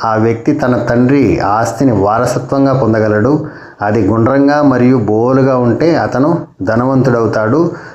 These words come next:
మరియు ఉన్నతంగా ఉంటే అతను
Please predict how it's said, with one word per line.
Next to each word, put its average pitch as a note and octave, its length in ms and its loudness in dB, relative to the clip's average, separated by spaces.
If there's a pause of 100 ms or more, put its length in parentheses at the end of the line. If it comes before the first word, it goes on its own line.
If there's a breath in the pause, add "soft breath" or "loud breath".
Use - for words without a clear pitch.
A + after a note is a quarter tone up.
(140)
మరియు B2 380 2
ఉన్నతంగా C#3 720 2
ఉంటే A#2 340 0 (680)
అతను C3+ 300 0